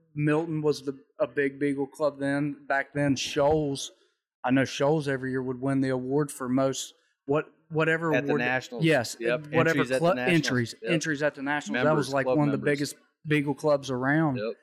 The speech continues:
Speaker 1: And you look around now down south, there's really no more,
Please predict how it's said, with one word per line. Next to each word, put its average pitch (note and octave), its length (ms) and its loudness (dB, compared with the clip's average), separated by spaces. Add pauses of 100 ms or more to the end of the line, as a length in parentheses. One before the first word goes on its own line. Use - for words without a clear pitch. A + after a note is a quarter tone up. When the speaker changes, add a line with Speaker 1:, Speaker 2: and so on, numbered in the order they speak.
(160)
Speaker 1:
And B2 280 2 (760)
you B2 200 2
look B2+ 260 0
around C3 280 0
now C#3 180 2
down B2 240 -2
south, C3+ 260 0
there's B2+ 220 -6
really B2+ 340 0 (480)
no C3+ 180 2
more, C3+ 440 0